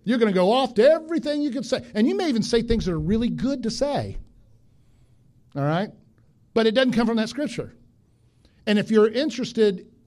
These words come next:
in rebuilding confidence in, in, in scripture to your people, then don't do it, even if you can get away with it." And you can get away with it. In fact, we're even encouraged to do it. "Make this applicable, Pastor." Okay, man, th-, I don't know. What,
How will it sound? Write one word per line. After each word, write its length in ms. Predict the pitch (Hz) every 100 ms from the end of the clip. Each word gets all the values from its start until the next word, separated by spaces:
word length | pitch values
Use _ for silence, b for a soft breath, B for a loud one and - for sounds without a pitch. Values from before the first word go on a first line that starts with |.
| _
in 200 | 190 180
rebuilding 580 | 233 262 196 247 226 196
confidence 640 | - 247 247 202 180 - -
in, 240 | 196 185 196
in, 280 | 208 185 190 -
in 100 | 175
scripture 520 | 147 269 254 - 170
to 120 | -
your 140 | 180 175
people, 540 | - 247 170 170 B B B
then 200 | 220 196
don't 460 | 151 226 240 240 127
do 220 | 220 208
it, 100 | 143
even 220 | 185 185
if 100 | 180
you 60 | 170
can 80 | 170
get 100 | 175
away 200 | 160 139
with 160 | 123
it." 100 | 107 _ _ _
And 100 | 175
you 60 | 190
can 240 | 202 156
get 100 | 135
away 160 | 131 117
with 120 | 110
it. 100 | - - _ _ b b b b
In 60 | 151
fact, 200 | 185 180
we're 120 | 214
even 140 | 208 165
encouraged 360 | 135 151 135
to 40 | 123
do 120 | 117
it. 140 | 117 - _ _ _ _ _ _ _ _
"Make 260 | 165 285 208
this 200 | 254 214
applicable, 460 | 170 220 175 147
Pastor." 460 | 151 143 139 160 147
Okay, 340 | 185 208 - 139
man, 200 | 175 196
th-, 200 | 196 -
I 100 | 214
don't 100 | 190
know. 80 | 139
What, 240 | 160 214